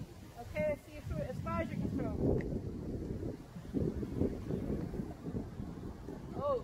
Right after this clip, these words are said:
good one. Well done. Okay, so you need the tape measure. Let me just grab the tape measure. Now, if you have a big enough tape measure and haven't thrown it very far, you could just use the tape measure. But if it's quite a distance, we'll show you how to measure it. So Alicia,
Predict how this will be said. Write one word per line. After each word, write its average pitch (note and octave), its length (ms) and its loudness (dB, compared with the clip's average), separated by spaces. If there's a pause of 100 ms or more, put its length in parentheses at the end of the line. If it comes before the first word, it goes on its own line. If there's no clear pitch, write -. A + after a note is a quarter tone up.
good E4+ 180 -6
one. A3+ 240 -2 (340)
Well C4+ 140 6
done. C4+ 240 8 (540)
Okay, D#4+ 240 6
so C#4+ 360 8
you A#3+ 80 -2
need E4 160 -2
the F4+ 60 -10 (120)
tape D#4+ 120 4
measure. E4+ 240 6
Let D#4 160 6
me A3 80 -4
just - 160 -12
grab G3 160 -4
the - 60 -8
tape B3+ 180 -2
measure. E4+ 300 4 (1800)
Now, B3 320 12 (260)
if F#4+ 120 4
you G#4 80 6
have E4+ 140 10
a D4 40 0
big D#4+ 160 0
enough D#4 200 -2
tape E4 240 -4
measure D#4 260 0
and D4 160 2
haven't B3+ 300 -2
thrown D4 140 -2
it B3+ 80 -2
very B3+ 180 8
far, E4 300 6
you C#4 120 0
could - 140 -6
just A#3+ 160 -6
use A#3+ 140 -2
the - 180 -4
tape C4+ 120 0
measure. C#4 320 0 (340)
But B3+ 240 4 (400)
if B3 100 -4
it's - 120 -6
quite F#4+ 200 4
a D4 40 4
distance, D#4+ 460 -2
we'll C4+ 120 -4
show - 200 -8
you C#4+ 100 6
how C4+ 120 4
to B3+ 140 0
measure D4+ 300 2
it. F#4+ 160 0
So D4 120 0
Alicia, F4 320 0